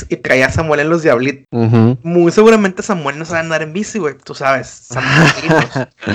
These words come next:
Speaker 1: <laughs> Pero el mem-, el mem-, lo hicieron meme, dice, "Cuando sabes que estás ar-, que, que tú solita estás cargando la campaña de tu esposo". <laughs> Y es cierto, güey.
Speaker 2: Es cierto, pero es parte de trabajar en equipo.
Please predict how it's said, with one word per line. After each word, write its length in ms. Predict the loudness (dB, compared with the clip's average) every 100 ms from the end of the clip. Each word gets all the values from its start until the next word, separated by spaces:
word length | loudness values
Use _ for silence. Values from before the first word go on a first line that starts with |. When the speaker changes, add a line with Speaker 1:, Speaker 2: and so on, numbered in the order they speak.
| -2 -2 -2 -2 -4 0
Speaker 1:
<laughs> 260 | 0 0 -4 -12 -14 -16 -8 -4 -4 -6 -10 -14 -18 2
Pero 580 | 6 6 6 2 -2 0
el 140 | 0
mem-, 240 | 0 -4 -2
el 200 | -4 -2
mem-, 180 | -2 -4
lo 120 | -4
hicieron 280 | -2 0 0
meme, 240 | -2 -2 -4
dice, 420 | -4 -2 -4 -4 _ _ _ -2
"Cuando 260 | -2 -2
sabes 320 | 0 0 0
que 80 | -4
estás 260 | -4 -2 0
ar-, 260 | -2 -2 -6
que, 120 | -6
que 200 | -4 -8
tú 160 | -6
solita 320 | -6 -4 -4 -4
estás 240 | -4 -4
cargando 340 | -2 -2 -2
la 160 | -2 -4
campaña 520 | -6 -2 -2 0 -2
de 60 | 0
tu 100 | -4
esposo". 460 | -6 -4 -4 -4 -16 _
<laughs> 140 | -12 -12 _ _ -18 -16 -14
Y 280 | -16 -16 -16
es 60 |
cierto, 380 | -6 -6 -6 -8
güey. 220 | -8 -10 -14 _ -20 -16 -18 -20 _ _ _ _ _
Speaker 2:
Es 220 | -4 -2
cierto, 440 | 2 2 2 0 4
pero 440 | 4 4 4 4
es 100 | 0
parte 480 | 2 2 4 4 6
de 300 | 8 6 4
trabajar 400 | 4 2 4 2
en 60 | 2
equipo. 520 | 0 -6 -4 -6 -6